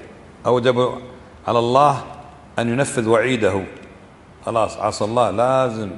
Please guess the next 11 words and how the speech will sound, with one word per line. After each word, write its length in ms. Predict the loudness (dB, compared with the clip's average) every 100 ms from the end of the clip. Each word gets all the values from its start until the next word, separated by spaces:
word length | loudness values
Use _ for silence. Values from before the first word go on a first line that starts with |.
| -6
يجب 280 | -6 -2 -2
عليك 320 | -2 -2 -2
يا 100 | 0
رب 160 | 0 -2 -14 -20 -18 -12
أن 120 | -6
تعذبه 380 | 0 0 0 -4
ويدخل 280 | -4 -4 -4
جهنم 260 | -2 -2
ولا 140 | -2 -2
يخرج 200 | -6 -14
منها. 200 | -16